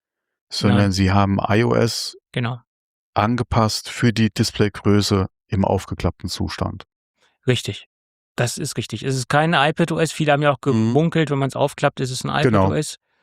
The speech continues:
Speaker 2: Und wenn's dann
Speaker 1: Das ist ja auch das, was
Speaker 2: geschlossen
Speaker 1: ich
Speaker 2: ist,
Speaker 1: gesagt habe. Ich
Speaker 2: ja.
Speaker 1: wünsche mir,
Speaker 2: Ja.
Speaker 1: dass halt, wie gesagt, das kommt, dass halt die Apps oder die iPad-Apps da drauf halt ohne Anpassung oder halt mit minimalem Aufwand halt laufen et cetera. Und danach hat es nicht geklungen.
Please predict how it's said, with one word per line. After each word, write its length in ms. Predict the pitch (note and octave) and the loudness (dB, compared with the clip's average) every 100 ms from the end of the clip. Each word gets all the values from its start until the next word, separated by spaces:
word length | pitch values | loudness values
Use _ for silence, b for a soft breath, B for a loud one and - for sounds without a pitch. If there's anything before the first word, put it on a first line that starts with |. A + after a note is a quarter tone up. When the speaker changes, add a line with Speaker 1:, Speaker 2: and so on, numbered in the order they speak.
| b b b | b b b
Speaker 2:
Und 160 | - C3 | -4 -2
wenn's 140 | C3 | 0
dann 100 | - | 0
Speaker 1:
Das 60 | A2+ | 2
ist 60 | C3 | 2
ja 80 | |
auch 40 | B2 | 2
das, 140 | C#3+ | 0
was 140 | C#3 C#3 | 2 0
Speaker 2:
geschlossen 20 | |
Speaker 1:
ich 80 | C#3 | 2
Speaker 2:
ist, 40 | |
Speaker 1:
gesagt 280 | B2+ G#2+ G#2 | 2 2 2
habe. 180 | G#2 G#2+ | 0 2
Ich 60 | |
Speaker 2:
ja. 120 | C3 | 0
Speaker 1:
wünsche 300 | A#2 D3 D3+ | 2 2 2
mir, 420 | D3+ C#3 C#3 C3+ - | 2 4 2 0 -2
Speaker 2:
Ja. 160 | C#3 C3 | -6 -2
Speaker 1:
dass 300 | A#2 A#2 - | 0 0 0
halt, 240 | A2+ - | 0 0
wie 80 | A#2+ | 0
gesagt, 300 | A2+ A2+ G#2+ - | 2 0 0 -2
das 280 | A2 - | -2 -2
kommt, 300 | - B2 C3+ - _ _ _ - | -2 -2 -2 -10 _ _ _ -4
dass 220 | G#2+ - | -2 0
halt 140 | G2+ | 0
die 100 | G2+ | 2
Apps 320 | - - - - - - | 0 -2 -4 -8 -16 -6
oder 160 | G2 F#2 | -2 2
die 120 | G2 | 4
iPad-Apps 540 | A2 B2+ A2+ - - | 4 2 0 0 0
da 100 | A2 | 0
drauf 380 | G#2+ G2 G2+ - | 0 0 0 0
halt 160 | G2 - | -2 0
ohne 220 | G#2+ G2+ | 2 2
Anpassung 480 | G#2 - G2 - G2 | 2 0 0 0 -2
oder 200 | F2+ E2+ | 2 2
halt 140 | E2+ | 0
mit 120 | E2 | -2
minimalem 500 | F2+ G#2 G2 F2+ F2+ | 0 2 4 2 2
Aufwand 340 | - G#2+ F#2 F2 | 0 0 0 0
halt 140 | F2 - | -2 0
laufen 360 | F2 G2 A#2 A2+ | 2 2 2 0
et 120 | G2+ | 0
cetera. 360 | G#2 G2+ G2 - b b b | 0 0 0 -2 b b b
Und 180 | - G2+ - | -4 -4 0
danach 680 | G2 G2 A2+ A2+ A2 G2+ - _ _ _ _ - | 0 2 4 4 2 -2 -10 _ _ _ _ -8
hat 240 | - B2+ - | -4 -2 -2
es 240 | B2+ - | -4 0
nicht 240 | C3+ - | 0 0
geklungen. 560 | - A#2 A2 F#2+ E2+ | -2 0 0 -2 -4